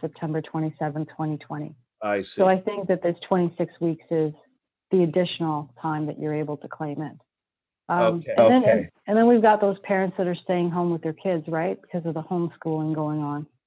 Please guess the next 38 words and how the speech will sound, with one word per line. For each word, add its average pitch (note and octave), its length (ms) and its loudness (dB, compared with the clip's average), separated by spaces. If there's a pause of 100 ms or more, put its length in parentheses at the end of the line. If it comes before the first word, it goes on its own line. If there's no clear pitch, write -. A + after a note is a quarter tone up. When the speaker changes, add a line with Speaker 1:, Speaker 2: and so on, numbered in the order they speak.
Speaker 2:
Mm-hmm. A#2+ 320 -8 (400)
Mm-hmm. A#2 300 -10 (240)
Speaker 1:
A D#3+ 60 -8
lot E3 180 -4
of D#3+ 80 -6
that E3 220 -2
going F3 260 0
on E3 180 0
as D#3 140 -4
well. D#3 380 -2 (1120)
Speaker 2:
Yeah. C#3 240 4
Do, C#3+ 280 -2
it, C3+ 140 -14 (360)
do C3+ 140 -2
they E3 160 2
get E3+ 300 0
a, A2+ 200 2 (100)
a A#2 180 0 (120)
special C3 480 -2
leeway E3 380 0
with G3+ 180 -2
that, G3+ 300 2
or A#2 320 2
is G#2+ 160 -2
there, A#2+ 420 0 (100)
or A#2+ 160 -2
is G#2 120 -6
it A2+ 100 -4
just - 240 -8
part A#2+ 180 0
of G#2+ 60 -4
the, G#2 240 -4
the G#2 120 -6
regular G#2 360 -4
serb G2+ 320 -8
benefits? F2 580 -12 (1300)
Speaker 1:
Um, A#3 800 6
no, A3+ 380 6